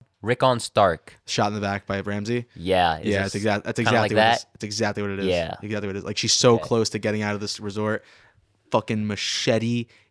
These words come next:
Speaker 2: into his motherfucking, into her fucking back.
Speaker 1: All right, now we're down to two.
Speaker 2: Now we're down to two. It's
Speaker 1: Yeah.
Speaker 2: just, it's just Mia, <laughs> not Mia, it, it, it's just Missandei, a, a seriously injured Tommy Jarvis,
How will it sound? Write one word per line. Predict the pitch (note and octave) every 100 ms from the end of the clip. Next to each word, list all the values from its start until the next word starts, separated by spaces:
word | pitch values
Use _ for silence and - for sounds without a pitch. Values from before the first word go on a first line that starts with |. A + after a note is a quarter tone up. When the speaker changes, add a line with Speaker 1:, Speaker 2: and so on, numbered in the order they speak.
| _
Speaker 2:
into | A2+ G#2 -
his | G#2+ F#2+
motherfucking, | G#2 G#2+ G#2 G#2 - A2+ G#2+ G#2 G#2 G2+ -
into | A2 A2+
her | G2+
fucking | - G2+ G2+
back. | G2 F#2+ - _ _ _ _ -
Speaker 1:
All | F2
right, | D#2+ D#2 - -
now | F2+
we're | F2+
down | F2 F2
to | E2
two. | - E2+ E2+ _ _ _ _
Speaker 2:
Now | G#2+
we're | A2
down | A2+
to | G#2+
two. | A2+ G#2+ G2 _
It's | - -
Speaker 1:
Yeah. |
Speaker 2:
just, | G#2+ A2 G#2 - - - _ -
it's | G#2+ -
just | A2+ G#2+ - - -
Mia, | F#2+ G2+ A2 A#2+
<laughs> | - - -
not | G#2
Mia, | - -
it, | B2 B2 A#2+
it, | C#3 -
it's | A2
just | A#2+ A#2
Missandei, | A#2+ A2 A#2 B2 B2+ C3 C3 B2+ - - _
a, | G2+
a | A#2 A#2 G#2
seriously | G#2+ - C3 B2+ B2
injured | A#2+ A2
Tommy | A2+ A2
Jarvis, | A2 G#2+ G#2 G#2 G2+